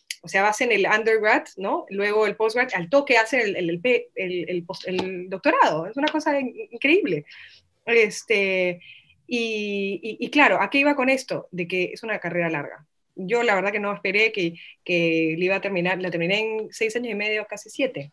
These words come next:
¿no? Eh, um, y claro, eh, un poco frustrante, porque sí es cierto que es una carrera en donde tú sientes que estás contra el tiempo, porque ves cómo tus amigos, todos,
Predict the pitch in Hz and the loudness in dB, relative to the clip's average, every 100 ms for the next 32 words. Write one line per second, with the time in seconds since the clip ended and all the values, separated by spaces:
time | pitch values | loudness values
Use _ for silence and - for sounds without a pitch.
0 | _ 165 269 - - _ _ - 196 180 | _ -8 -8 -12 -20 _ _ -4 0 4
1 | 175 170 165 160 170 214 - 277 220 151 | 4 2 0 -2 -6 -4 2 4 4 0
2 | - _ - - 202 190 185 - - _ | -6 _ -20 -12 -6 -4 -6 -10 -14 _
3 | _ _ 262 277 349 415 349 330 302 254 | _ _ 0 2 4 4 4 2 4 2
4 | 185 175 180 185 226 285 311 294 294 294 | 2 -2 -2 -2 0 0 2 2 2 0
5 | 247 185 175 _ - 247 285 277 208 214 | 2 2 -2 _ -2 2 4 4 4 4
6 | 240 269 269 - 214 196 185 180 175 175 | 6 4 2 -4 -4 -2 -2 0 -2 0
7 | 240 254 220 - 247 247 254 269 190 - | 0 0 -2 -4 -2 -2 -2 -4 -6 -8
8 | - 247 226 190 175 226 196 165 160 165 | -4 -4 -2 -2 0 -2 -2 -4 -2 0
9 | 214 - 262 247 247 247 240 262 269 262 | 0 0 0 0 0 0 0 2 4 4
10 | 262 - 220 | 2 0 -4